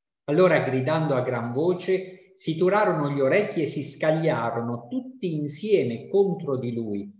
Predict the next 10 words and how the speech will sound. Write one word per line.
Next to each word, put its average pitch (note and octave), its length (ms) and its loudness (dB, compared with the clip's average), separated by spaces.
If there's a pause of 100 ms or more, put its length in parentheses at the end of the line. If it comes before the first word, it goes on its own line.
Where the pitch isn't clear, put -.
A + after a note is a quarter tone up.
(280)
Lo D3+ 160 0
trascinarono G3 800 2
fuori F3 340 2
della C3+ 260 2
città - 460 -8
e - 60 -14
si F#3 200 -6
misero A#2+ 420 -6
a A#2+ 40 -4
lapidarlo. A#2 720 -8